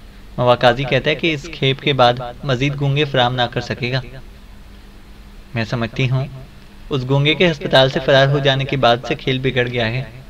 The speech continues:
"सकाई जासूस खास तौर पर गूंगों पर नजर रख रहे हैं," पोर्शिया ने कहा। "मवाकाजी यही कह रहा था, मादाम," आने वाले ने कहा। "खैर, कोई बात नहीं, देखा जाएगा," पोर्शिया ने कहा और एक तरफ को चल पड़ी।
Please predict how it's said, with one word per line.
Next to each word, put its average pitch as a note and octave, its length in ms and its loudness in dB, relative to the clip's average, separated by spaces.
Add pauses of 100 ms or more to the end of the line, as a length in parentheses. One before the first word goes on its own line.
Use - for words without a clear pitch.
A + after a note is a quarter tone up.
(520)
"सकाई D#3 300 8
जासूस F3+ 380 4
खास D3 240 4
तौर D3+ 180 4
पर F3 120 2
गूंगों D3 360 0
पर E3 120 2
नजर C3+ 280 0
रख B2+ 220 -2
रहे C3 100 0
हैं," B2+ 360 -6 (100)
पोर्शिया C3 360 2
ने C3 100 -4
कहा। A2+ 280 -4 (1120)
"मवाकाजी C3+ 520 6 (520)
यही D3 200 6
कह D3 180 6
रहा A#2+ 120 8
था, B2+ 120 0
मादाम," A2+ 360 0 (440)
आने C3 180 0
वाले A#2+ 240 2
ने B2+ 100 -4
कहा। A2 260 -4 (1120)
"खैर, D#3+ 440 2 (100)
कोई D#3 120 4
बात D3 240 6
नहीं, B2 180 0 (640)
देखा D3 220 4
जाएगा," A#2+ 320 4 (300)
पोर्शिया E3 280 2
ने G3+ 100 2
कहा F#3+ 180 4
और E3+ 120 4
एक D3 100 0
तरफ C#3+ 220 -2
को E3 100 -2
चल C#3 200 -2
पड़ी। A#2 260 -4